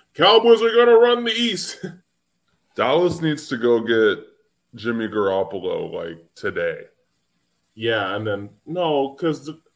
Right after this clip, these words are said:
Speaker 1: I don't want that to happen because the Cowboys fans will be like, "Oh my God, we have Jimmy G. He made the Super Bowl. We're gonna make the Super." No, it's, I, I hate
Speaker 2: No,
Speaker 1: it.
Speaker 2: it won't
Speaker 1: You know?
Speaker 2: put 'em in the Super Bowl, but they need to do something. They can't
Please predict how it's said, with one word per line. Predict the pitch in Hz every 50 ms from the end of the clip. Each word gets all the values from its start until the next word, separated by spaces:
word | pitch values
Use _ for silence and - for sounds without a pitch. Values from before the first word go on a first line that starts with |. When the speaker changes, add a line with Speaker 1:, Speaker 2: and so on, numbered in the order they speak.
| _ _ _ _ _ _ _ _ _ _ _ _ _ -
Speaker 1:
I | 151 180
don't | 208 220 208 156 143
want | 156 175 190 190 -
that | - 202 202
to | 190 180 135 127
happen | 151 170 180 175 165 180 185 175
because | 160 160 - 156 143 135
the | 139 131
Cowboys | - 147 147 143 143 143 135 135
fans | 143 135
will | 135 127
be | 120
like, | 110 110 107 104
"Oh | 104 117 135 160
my | 160 160 165 170
God, | 165 185 185 185 180 175 165 160
we | 170 165
have | 170 175 180 175 170 160
Jimmy | 147 165 180 185 185 190 190
G. | 165 170 196 202 190 190 185 180 175 175 165
He | 170 170
made | 170 175 185 180 -
the | 180 160
Super | 156 180 202
Bowl. | 196 190 180 175 170 170 170 156
We're | 160 175 170
gonna | 160 185 180 180 180
make | 180 180 175 156
the | 160
Super." | 156 - 165 165 160 151 - -
No, | 139 151 165 165 156 151 151 147 143 139 135 131 123 120 -
it's, | 139 143 139 - - - - _
I, | - 110 117 113 - -
I | 107 107 107
hate | 107 98 90 92 170 170
Speaker 2:
No, | 180 160 143 139 143
Speaker 1:
it. | 147
Speaker 2:
it |
won't | 151
Speaker 1:
You | 160 175 165
know? | 160 156
Speaker 2:
put | 160 165 156
'em | 151 143 131
in | 120
the | 113 107
Super | - - - 151 165 160 165 120
Bowl, | 98 92 98 92 90
but | 90 92 85
they | 104 113 127
need | 147 160 165 160
to | 123 113
do | 92 98 95 85
something. | - - - 117 120 113 117 - 87 82
They | 85 90 98
can't | 107 - - 139 131 127 107 71 -